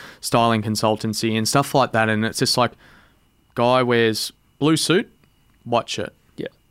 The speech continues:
Speaker 1: That's, I would say that's ninety percent of everyone wearing a suit in the city right now.
Speaker 2: Yeah.
Speaker 1: Hey, what, someone wore a charcoal suit, great. Black suits, no. In, unless you're going to a funeral, no one wears them anymore.
Speaker 2: Yeah.
Speaker 1: Um, or, or a black tie dinner,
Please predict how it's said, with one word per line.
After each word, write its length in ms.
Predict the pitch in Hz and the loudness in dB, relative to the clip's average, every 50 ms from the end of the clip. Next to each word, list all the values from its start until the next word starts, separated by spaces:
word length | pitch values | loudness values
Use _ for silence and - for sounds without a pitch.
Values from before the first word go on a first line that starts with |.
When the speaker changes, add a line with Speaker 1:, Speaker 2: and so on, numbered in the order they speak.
| _ _ _ _ | _ _ _ _
Speaker 1:
That's, 340 | - 98 - - - - - - | -12 -12 -10 -8 -10 -10 -8 -8
I 60 | 107 | -8
would 120 | 98 90 | -8 -8
say 100 | - - - | -10 -10 -10
that's 180 | 62 - - | -10 -10 -10
ninety 180 | - 98 98 - | -12 -10 -12 -12
percent 260 | - - - - 107 | -12 -12 -12 -12 -10
of 320 | 98 95 - - - - - _ | -12 -14 -16 -20 -20 -20 -10 _
everyone 320 | 113 104 101 98 98 98 | -6 -6 -4 -6 -6 -6
wearing 220 | 95 92 92 90 95 | -8 -8 -10 -10 -10
a 40 | |
suit 200 | 98 - - - | -10 -8 -10 -10
in 60 | - - | -10 -10
the 40 | - | -10
city 220 | - - 60 62 | -10 -8 -8 -8
right 180 | 58 - 60 - | -6 -6 -6 -6
now. 180 | - 62 - - _ _ | -8 -14 -14 -16 _ _
Speaker 2:
Yeah. 220 | - 110 107 107 104 - | -14 -14 -14 -14 -10 -4
Speaker 1:
Hey, 260 | - 123 123 120 113 | -2 0 2 0 0
what, 300 | 95 95 110 107 107 - | -2 -6 -8 -8 -8 -8
someone 280 | - - 107 104 101 101 | -6 -6 -4 -4 -4 -4
wore 140 | 101 95 95 | -4 -4 -6
a 40 | 92 | -6
charcoal 360 | - - 101 95 - 92 95 | -2 -2 -2 -2 -2 -4 -6
suit, 220 | - - 110 - - | -4 -6 -6 -8 -4
great. 240 | - 104 101 - - _ - - - _ _ _ | 0 0 0 0 -2 _ -14 -20 -20 _ _ _
Black 240 | - 113 120 131 - | 0 0 0 2 0
suits, 420 | - - 160 190 220 - - - _ | 0 0 2 0 0 -2 -8 -10 _
no. 280 | - 110 113 107 87 - - _ - | -2 0 0 0 0 -4 -10 _ -10
In, 140 | - 110 110 | -6 -4 -4
unless 280 | 104 - 113 117 113 - | -4 0 0 0 0 0
you're 60 | 120 | 0
going 160 | 117 113 110 | 0 2 2
to 40 | 107 | 0
a 60 | 101 | -2
funeral, 420 | - - - - 117 135 165 202 | -4 -6 -6 -4 -4 -2 -4 -4
no 220 | 220 156 123 117 113 | -4 -2 0 2 2
one 140 | 117 113 110 | 2 2 2
wears 180 | 117 123 147 139 | 2 2 2 2
them 100 | 123 104 | 0 0
anymore. 340 | 95 98 95 - - - - | -2 -4 -6 -8 -10 -10 -8
Speaker 2:
Yeah. 220 | - - 107 104 101 - - _ _ | -6 -6 -6 -6 -6 -10 -20 _ _
Speaker 1:
Um, 600 | - 113 110 110 107 107 107 107 107 104 107 - - | 0 2 2 4 4 4 2 2 2 0 -2 0 0
or, 240 | - 120 110 110 - | 2 2 2 2 2
or 320 | - 135 120 117 113 110 - | 2 4 4 4 4 2 0
a 80 | - | 0
black 200 | - - 120 - - | 0 0 0 0 0
tie 180 | - 127 117 | 0 0 0
dinner, 300 | 110 113 120 131 190 262 | 2 2 0 2 0 0